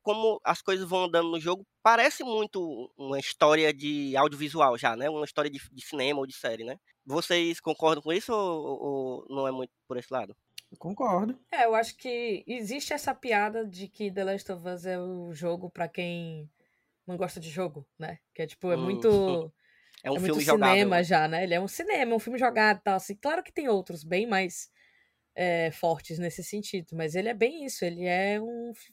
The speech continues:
Speaker 3: um jogo de primeira pessoa, narrativo, mundo fechado, né? Não é como esses jogos de mundo aberto que você tem milhões de side quests e tal. Ele tem uma narrativa que você vai seguindo ali, uma,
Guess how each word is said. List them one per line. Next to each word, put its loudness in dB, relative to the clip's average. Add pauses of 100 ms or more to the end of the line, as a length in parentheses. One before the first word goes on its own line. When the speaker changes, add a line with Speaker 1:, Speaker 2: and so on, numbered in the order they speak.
Speaker 3:
um -6
jogo 0 (640)
de -6
primeira 0
pessoa, -2 (220)
narrativo, -2
mundo 0
fechado, 0
né? -6
Não -4
é -6 (440)
como -4
esses -6
jogos -2
de -8
mundo -6
aberto -4
que -20
você -12
tem -12
milhões -10
de -14
side -8
quests -10
e -20
tal. -8 (500)
Ele -16
tem -10
uma -10
narrativa -4
que -16
você -16
vai -8
seguindo -12
ali, -14
uma, -16